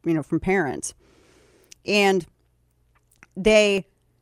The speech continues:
they said that the way that the Missouri Independent writes this, they say Sch-, Schmidt launched a platform for parents. Parents actually launched it, and Schmidt got involved. They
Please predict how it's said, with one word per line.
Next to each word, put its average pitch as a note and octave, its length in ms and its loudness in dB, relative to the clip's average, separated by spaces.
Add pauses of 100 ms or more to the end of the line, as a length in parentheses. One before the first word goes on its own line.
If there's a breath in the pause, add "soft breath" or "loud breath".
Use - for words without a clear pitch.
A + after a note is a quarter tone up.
(580)
they A3 160 4
said A3+ 320 0
that G#3+ 260 4
the G#3+ 80 0
way G#3+ 240 2
that A#3 180 -2
the F3 220 0
Missouri F3+ 420 0
Independent E3+ 480 -2
writes E3 260 -6
this, F3+ 180 -4
they F3+ 100 -4
say F3 180 -4
Sch-, - 180 -10 (120)
Schmidt B3+ 340 -4
launched F#3+ 480 -4
a D3+ 60 -6
platform D#3 520 -6
for D3+ 120 -8
parents. D3+ 360 -8
Parents E4+ 320 0
actually E3 360 -4
launched D3 400 -6
it, G3 260 0 (560 soft breath)
and G3+ 240 0
Schmidt G3 320 -2
got F#3 160 0
involved. E3 560 -4 (960)
They G3 600 4